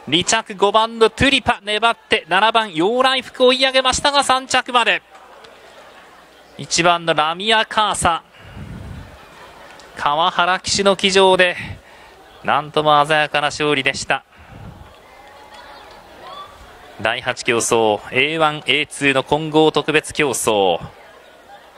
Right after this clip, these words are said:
川原騎手の騎乗で一番のラミアカーサが勝ちました。川原騎手、四レースに続いての今日の二勝目、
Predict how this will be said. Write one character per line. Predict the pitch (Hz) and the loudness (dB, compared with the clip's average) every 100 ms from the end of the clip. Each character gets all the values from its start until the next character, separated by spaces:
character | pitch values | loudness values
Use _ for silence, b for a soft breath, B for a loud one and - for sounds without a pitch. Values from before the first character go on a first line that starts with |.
| - - - - - - - - - - - - - | -20 -20 -20 -20 -20 -20 -20 -20 -20 -20 -20 -18 -4
川 | 131 | -2
原 | 127 127 120 | 0 -2 -2
騎 | - | -4
手 | 127 | -2
の | 123 | -2
騎 | 127 | 0
乗 | 123 120 | 2 4
で | 117 113 - | 2 0 -6
一 | - | -6
番 | 117 113 | -2 0
の | 107 | 2
ラ | 107 120 | 0 0
ミ | 131 | -2
ア | 127 | -2
カ | 135 117 | -2 -4
ー | |
サ | - | -2
が | 117 | -4
勝 | - 120 | -2 -6
ち | - | -4
ま | 123 | -4
し | - - | -4 -4
た。 | 104 - B B B B B - - - - - | -6 -8 B B B B B -14 -20 -20 -20 -2
川 | 170 | 0
原 | 160 151 | 0 -4
騎 | - - | -4 -2
手、 | 135 | 0
四 | 135 185 | 0 0
レ | 180 | 2
ー | 165 | 2
ス | 151 | 0
に | 143 | -6
続 | - 156 | -4 -2
い | 156 | 0
て | 147 | 0
の | |
今 | 123 143 | 0 0
日 | 127 | 0
の | |
二 | 117 117 | 0 0
勝 | - 143 120 | 2 4 4
目、 | 107 92 | 2 -2